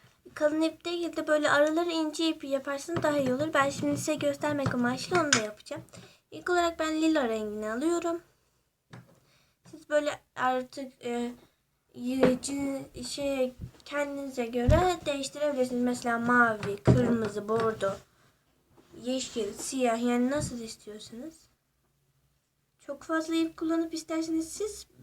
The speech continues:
ince, hepsini ince ipten de yapabilirsiniz. Şimdi bunu şun-,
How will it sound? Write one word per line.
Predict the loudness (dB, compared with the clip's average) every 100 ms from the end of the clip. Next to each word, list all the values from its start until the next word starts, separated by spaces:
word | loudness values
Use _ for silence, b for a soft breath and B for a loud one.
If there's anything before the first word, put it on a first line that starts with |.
| -20 _
ince, | -8 -4 -4 -2 -2
hepsini | -4 -2 -2 -4 -6
ince | -4 -4 -6
ipten | -6 -6 -4
de | -6
yapabilirsiniz. | -8 -12 -14 -14 -14 -12 -12 -10 -12 _ _ _ _ _ _ _ _ _ _ _ _ _ _ _ _ _ _ _ _ _ _ _ _ _ _ _ _ _ _ _
Şimdi | -20 -16 -14 -12
bunu | -10 -8 -6 -8 -8
şun-, | -14 -14 -12 -8 -8 -8